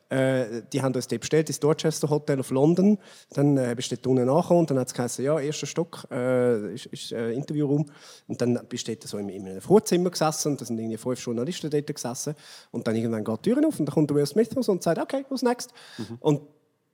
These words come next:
Speaker 1: dann denkst du so, äh, also, wieso kommt der jetzt uns go holen? Und dann sitzt du rein und dann denkst du, gut, jetzt sitzt dort noch in der Regel ein persönlicher Manager, ein, ein Pressevertreter plus noch einer von der Plattenfirma und vom Filmverleih und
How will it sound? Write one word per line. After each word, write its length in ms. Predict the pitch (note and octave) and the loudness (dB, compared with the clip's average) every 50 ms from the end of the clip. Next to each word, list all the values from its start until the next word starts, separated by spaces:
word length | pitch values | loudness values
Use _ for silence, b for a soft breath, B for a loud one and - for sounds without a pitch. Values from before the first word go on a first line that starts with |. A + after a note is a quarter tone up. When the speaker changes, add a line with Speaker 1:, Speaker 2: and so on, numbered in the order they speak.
| _ - | _ -18
Speaker 1:
dann 80 | B2+ | -14
denkst 200 | - C3 A#2 - - | -14 -14 -12 -12 -12
du 60 | A#2 | -12
so, 220 | - - _ - | -12 -14 _ -14
äh, 140 | A2+ A2+ F3+ F#3+ _ _ _ _ - | -12 -12 -12 -12 _ _ _ _ -18
also, 160 | - - - - | -16 -16 -16 -16
wieso 220 | A2+ G#2+ - - | -14 -14 -10 -8
kommt 180 | A2 G#2+ - - | -8 -8 -6 -4
der 100 | F#2+ B2+ | -4 -2
jetzt 140 | D#3+ - - | -2 0 0
uns 160 | E3 E3 - | 0 0 0
go 200 | - F3+ E3 E3+ | 0 0 0 2
holen? 240 | D#3+ E3 F#3 A#3+ C#4 B B B B B B B B - | 2 2 2 2 0 B B B B B B B B -12
Und 80 | G#2+ A2+ | -10 -10
dann 60 | G#2+ | -8
sitzt 220 | - A2+ A2 - - | -8 -8 -10 -8 -8
du 140 | G#2+ - | -6 -4
rein 140 | D3 G3 C#4+ | -2 0 0
und 120 | C#4 G3 - | -2 -2 -6
dann 60 | C#3+ | -8
denkst 200 | A#2 G2+ - - | -12 -12 -10 -8
du, 20 | |
gut, 160 | - D#3 C#3+ | -6 -6 -6
jetzt 120 | C#3 - - | -8 -12 -16
sitzt 220 | - G2 - - G2+ - | -16 -16 -16 -18 -14 -12
dort 160 | G#2 G#2 - | -12 -12 -10
noch 100 | A2 G2 | -10 -10
in 60 | G2 F#2+ | -10 -10
der 100 | - G#2 | -10 -10
Regel 200 | A#2 A2+ A2 G2 | -10 -10 -8 -8
ein 180 | F#2+ F2+ E2+ - | -8 -8 -10 -12
persönlicher 440 | - - G2+ G#2+ A#2 A#2 A2+ A#2 C3+ | -14 -12 -10 -6 -6 -4 -4 0 2
Manager, 400 | D3+ E3 F3+ F3+ F3 - - E3 | 2 4 4 4 2 0 0 0
ein, 120 | C#3+ A#2+ A2 | 0 0 -2
ein 80 | A2+ | -4
Pressevertreter 800 | - - C3+ C#3+ D3+ - E3 D3+ D#3 D3 - C#3 C3+ C3 - B2+ | -6 -4 -2 -2 -2 -2 -4 -4 -4 -6 -6 -6 -6 -6 -6 -8
plus 240 | - - A#2+ G#2+ - | -6 -6 -6 -4 -4
noch 80 | A#2+ A2 | -4 -4
einer 120 | A2 G#2+ | -4 -6
von 100 | - G2+ | -8 -14
der 60 | - _ | -8 _
Plattenfirma 580 | D#3 D3+ D3 D3+ D3 - D3 C#3 C#3 C#3 C#3 | -2 -2 -2 -4 -6 -4 -4 -2 -2 0 -2
und 140 | C3 A#2+ - | -2 -4 -4
vom 120 | - G#2+ | -8 -8
Filmverleih 600 | - D3 D3+ C#3 C3+ C#3+ B2+ C3+ C3 B2+ B2+ B2 | -4 0 0 0 0 0 -2 -4 -4 -2 -2 -2
und 200 | A#2 A#2 A2 - | -2 -4 -6 -8